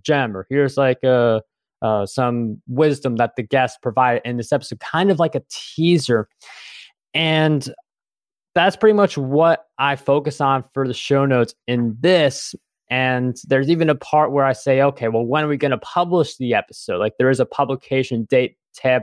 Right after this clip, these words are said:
there also, because with so many episodes, it does get a little tangled up for your release schedule. So I think you should do the show note process, whether it's through this resource or just a piece of paper.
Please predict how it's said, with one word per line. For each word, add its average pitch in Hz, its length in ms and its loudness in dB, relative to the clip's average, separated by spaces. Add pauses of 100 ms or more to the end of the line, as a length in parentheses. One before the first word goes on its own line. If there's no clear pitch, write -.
there 117 260 0
also, 143 580 2 (520)
because 143 520 0
with 139 140 -6
so - 220 -4
many 180 260 2
episodes, 139 640 0 (140)
it 139 240 0
does 151 260 2
get 151 160 0
a 147 60 4
little 143 220 2
tangled 143 720 -4
up 147 340 0
for 123 460 -2
your 131 140 -2
release 123 440 2
schedule. - 460 -4 (240)
So 156 500 2
I 185 240 0
think 220 300 2
you 208 100 0
should 170 200 -2
do 196 120 2
the 180 140 4
show 170 340 0
note 165 260 2
process, 156 540 0
whether 165 400 0
it's 160 160 0
through 135 200 -4
this 160 280 2
resource 160 460 0
or 123 40 -16
just - 220 -4
a 127 40 -8
piece 143 260 -4
of - 100 -4
paper. 175 500 2